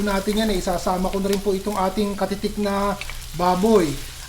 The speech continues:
Ang baboy po din sa lugar ko, lagi ko sinasabi sa inyo, napakadali pong lumambot itong nabibili ko. Pero kung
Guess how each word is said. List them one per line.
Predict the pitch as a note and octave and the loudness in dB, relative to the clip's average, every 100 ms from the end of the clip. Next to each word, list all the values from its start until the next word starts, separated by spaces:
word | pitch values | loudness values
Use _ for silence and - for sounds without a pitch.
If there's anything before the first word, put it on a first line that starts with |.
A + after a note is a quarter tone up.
| - | -4
Ang | F3+ | 2
baboy | F#3+ G3 A3+ A3+ | 4 4 2 0
po | |
din | A3 A3 A3 | 0 2 2
sa | A#3 | 2
lugar | A3 G#3+ A3 | 0 0 0
ko, | B3 | 2
lagi | F#3+ F3+ | 2 2
ko | F#3+ | 0
sinasabi | G#3 G3 G3+ F#3+ G3+ | 0 0 2 0 0
sa | A3+ | 0
inyo, | G#3+ F#3+ | 0 0
napakadali | D3+ D3 D#3+ F3 F3 F#3+ | -2 -2 -2 -2 0 0
pong | G3 G3 | 0 0
lumambot | F#3+ F#3+ F#3+ | 2 0 -2
itong | - F#3+ | -2 -2
nabibili | F#3+ F#3 F#3+ F3 F#3 | 0 0 0 -2 -2
ko. | G3+ G#3 D3 - - - - | 2 2 0 -4 -8 -10 -4
Pero | E3+ F3 | -2 0
kung | F#3+ | 0